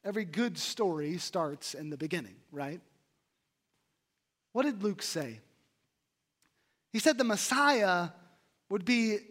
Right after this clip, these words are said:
the son of Joseph, the son of Heli,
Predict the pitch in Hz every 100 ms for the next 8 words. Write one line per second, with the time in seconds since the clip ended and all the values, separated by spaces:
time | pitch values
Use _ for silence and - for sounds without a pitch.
0 | - 190 240 220 156 170 247 233 - 226
1 | 208 - - _ _ _ _ - 185 233
2 | 185 - 240 240 208 185 175 165 165